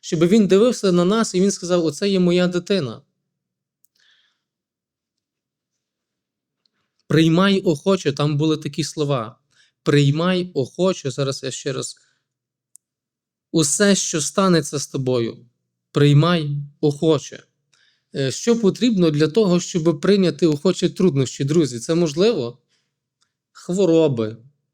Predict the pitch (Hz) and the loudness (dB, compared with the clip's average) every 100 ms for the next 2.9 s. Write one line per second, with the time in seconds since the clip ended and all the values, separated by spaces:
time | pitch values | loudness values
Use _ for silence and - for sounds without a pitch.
0 | _ _ _ _ 143 135 147 147 - 127 | _ _ _ _ -4 0 -2 -2 -6 -6
1 | 120 - 123 117 - 147 - 135 123 123 | -6 -6 -6 -8 -12 -16 -10 -8 -2 -2
2 | 131 151 147 185 175 135 135 127 131 | 0 -4 -4 -4 -2 -2 -6 -8 -12